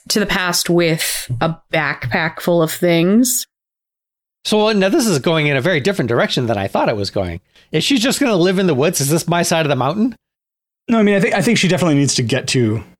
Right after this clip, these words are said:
Speaker 3: some kind of civilization. If it's, so is it a hundred years back from now? So it's nineteen twenty-two? <laughs>
Speaker 1: Yeah. Nineteen twenty-two. She can live in the Western States, so that definitely still makes things very rural and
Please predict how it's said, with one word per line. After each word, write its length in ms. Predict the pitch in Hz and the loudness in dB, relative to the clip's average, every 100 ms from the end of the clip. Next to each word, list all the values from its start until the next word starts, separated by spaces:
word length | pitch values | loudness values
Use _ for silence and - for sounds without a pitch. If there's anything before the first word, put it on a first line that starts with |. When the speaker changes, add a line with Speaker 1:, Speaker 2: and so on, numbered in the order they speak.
| _ _ _ - | _ _ _ -4
Speaker 3:
some 180 | 185 160 | 0 2
kind 140 | 156 | 2
of 80 | 131 | 0
civilization. 840 | 151 123 110 113 120 113 101 101 - - | 0 2 2 0 0 0 0 -2 -6 -8
If 140 | - | -2
it's, 420 | 156 - - - - _ _ _ _ _ _ _ - | -2 0 -2 -4 -6 _ _ _ _ _ _ _ -4
so 160 | 175 165 | -2 0
is 180 | 160 | 2
it 60 | 156 | 2
a 40 | |
hundred 240 | 143 180 151 | 2 2 2
years 300 | 156 147 - - | 2 2 -2 -6
back 340 | 139 143 135 - | -4 -2 -4 -6
from 320 | - 131 113 | -2 2 2
now? 440 | 107 107 147 185 - - | 2 0 0 -2 -6 -6
So 100 | 117 | -4
it's 100 | - | 0
nineteen 460 | 131 139 156 151 | -2 0 0 0
twenty-two? 1160 | 139 160 170 180 202 _ _ _ - - 127 123 _ - - | 0 0 0 -2 -4 _ _ _ -8 -2 0 -2 _ -12 -2
<laughs> 320 | 156 - 147 - - - _ _ _ _ - | -2 0 -4 -6 -16 -20 _ _ _ _ -4
Speaker 1:
Yeah. 320 | 453 - 170 - _ _ _ _ _ | -2 0 -4 -8 _ _ _ _ _
Nineteen 300 | 247 277 302 | 0 2 4
twenty-two. 680 | 262 247 226 214 196 196 190 - _ - | 4 4 2 2 2 2 0 -4 _ -8
She 180 | - 220 | -2 0
can 100 | 233 | 2
live 140 | 214 | 2
in 60 | 220 | 2
the 80 | 202 | 2
Western 340 | 185 - 190 | 0 2 2
States, 400 | - 170 165 170 | 2 0 -2 -2
so 160 | - 160 | -2 0
that 180 | 160 | 0
definitely 340 | - 156 175 156 | -2 0 0 0
still 160 | - 165 | 0 0
makes 220 | 143 - | 0 0
things 240 | 160 156 | 0 0
very 280 | 156 156 160 | 0 0 2
rural 580 | 156 151 151 156 160 - | 2 2 2 2 2 0
and 600 | 151 151 156 156 156 | 0 0 2 2 0